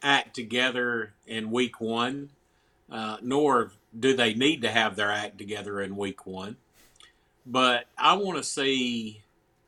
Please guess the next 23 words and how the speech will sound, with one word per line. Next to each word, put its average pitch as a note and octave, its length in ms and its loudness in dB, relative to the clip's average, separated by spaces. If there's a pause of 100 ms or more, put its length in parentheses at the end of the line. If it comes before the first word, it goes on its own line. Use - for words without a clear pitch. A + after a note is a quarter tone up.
(480)
I B2 80 -4
wanna D3+ 240 0
see D3 280 2
'em G#2+ 360 -4
running C3 380 2
to B2+ 100 -12
the A2+ 120 -10
football. A#2+ 880 0
I G#2+ 80 -20
wanna A2 200 -14
see B2 200 -4
'em G#2 140 -10
tackling C3 560 0
with A#2 140 -6
an G#2+ 100 -10
attitude. A#2+ 800 -4 (640)
Yeah, A2+ 200 -2
I B2 160 6
wanna F#3+ 240 0
see D3 280 -2
some A2 320 -6
land C3+ 500 0
shark, C3+ 800 0